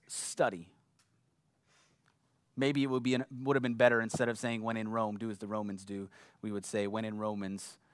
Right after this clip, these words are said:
I don't know, do as the book of Romans," right? We're gonna study this. And for the next, I don't know how many weeks, we didn't even get through chapter one, okay? But we're gonna study the gospel.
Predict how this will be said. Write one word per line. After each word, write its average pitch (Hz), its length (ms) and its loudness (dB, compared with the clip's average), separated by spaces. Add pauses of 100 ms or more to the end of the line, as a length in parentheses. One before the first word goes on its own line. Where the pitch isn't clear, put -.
(680)
I 101 100 -4
don't 95 80 -6
know, 85 140 -10
do 95 160 -10
as 87 80 -14
the 92 80 -14
book 87 160 -12
of 92 100 -8
Romans," 80 560 -12
right? 90 240 -6 (1500)
We're 135 200 2
gonna 208 200 6
study 120 400 2
this. - 400 -20 (1000)
And 127 120 -6
for 151 120 -2
the 139 100 2
next, 160 380 8
I 160 160 12
don't 202 140 8
know 170 100 8
how 165 220 12
many 151 140 2
weeks, 127 280 -2
we 135 80 0
didn't 143 140 0
even 131 120 0
get 127 140 -4
through 120 140 -6
chapter 113 360 0
one, 90 260 -8 (500)
okay? 101 240 -2 (1600)
But 104 120 -8
we're 170 160 2
gonna 156 160 2
study 113 340 0
the 87 80 -4
gospel. - 420 -12